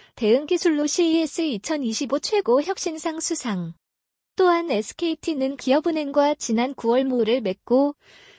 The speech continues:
금융권 고객 보호 강화 솔루션 수업 패스에도 스캔 뱅가드 기술을 활용할 예정이다.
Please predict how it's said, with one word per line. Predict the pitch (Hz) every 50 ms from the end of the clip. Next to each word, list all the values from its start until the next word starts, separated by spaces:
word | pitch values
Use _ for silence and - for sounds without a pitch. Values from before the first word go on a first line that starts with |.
| _ _ _ _ _
금융권 | - 262 233 240 285 302 330 311 330 330 320
고객 | 320 - 240 220 330 339 -
보호 | - 330 330 330
강화 | 311 - - 240 202 214 262 294
솔루션 | 294 - 359 349 339 330 - 392 370
수업 | 359 - 370 349 302 -
패스에도 | - 339 302 - - 330 294 247 190 175 208 240 277 294
스캔 | - - - - - 381 359
뱅가드 | 370 359 339 339 349 330 - 311 320
기술을 | 311 - 262 233 - 214 202 247 254 277
활용할 | 294 370 381 370 349 330 330 330 302
예정이다. | 226 190 190 277 277 285 262 220 185 175 175 175 180 180